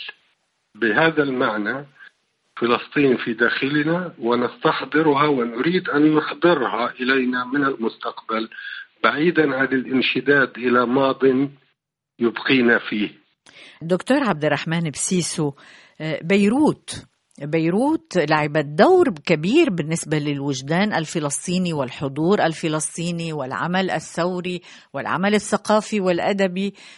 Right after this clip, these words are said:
Speaker 2: والإنساني وإلى آخره، يعني محطة مهمة في حياة الفلسطينيين وحضرتك منهم. حدثنا عن بيروت، عن جمالية بيروت وعن وداع بيروت.
Speaker 1: عندما تقولين بيروت،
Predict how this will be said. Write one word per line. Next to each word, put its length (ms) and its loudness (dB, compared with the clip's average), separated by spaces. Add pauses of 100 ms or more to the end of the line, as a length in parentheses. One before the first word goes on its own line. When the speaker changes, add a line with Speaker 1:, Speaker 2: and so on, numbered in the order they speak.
(120)
Speaker 2:
والإنساني 680 0
وإلى 200 0
آخره، 400 -4
يعني 200 -6
محطة 420 -6
مهمة 380 0
في 140 -6
حياة 400 0
الفلسطينيين 840 -4
وحضرتك 540 -4
منهم. 300 -2 (560)
حدثنا 420 -4
عن 200 2
بيروت، 540 2
عن 320 -2 (580)
جمالية 800 4
بيروت 540 2
وعن 240 0
وداع 440 2
بيروت. 640 -10 (1300)
Speaker 1:
عندما 640 4
تقولين 600 2
بيروت، 640 0